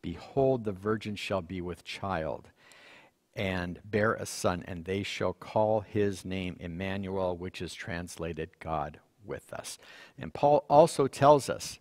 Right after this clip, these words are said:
in Hebrews seven three that Jesus has neither a beginning of days or end of life. And he tells us this in Hebrews seven three, "Without father,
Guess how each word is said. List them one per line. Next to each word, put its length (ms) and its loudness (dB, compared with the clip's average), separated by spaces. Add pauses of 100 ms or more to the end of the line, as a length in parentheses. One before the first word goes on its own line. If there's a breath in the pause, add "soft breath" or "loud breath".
(140)
in 140 -6
Hebrews 640 -2
seven 480 -2
three 580 -2 (2250 loud breath)
that 520 2 (680)
Jesus 540 0
has 260 2
neither 320 0
a 120 -4
beginning 560 -2
of 120 -4
days 400 2 (120)
or 220 2
end 240 -4
of 200 -6
life. 520 -2 (300 soft breath)
And 160 -2
he 140 -6
tells 520 2
us 380 4
this 320 -2 (600 loud breath)
in 380 -4
Hebrews 380 -4
seven 300 0
three, 240 -2
"Without 540 0
father, 680 4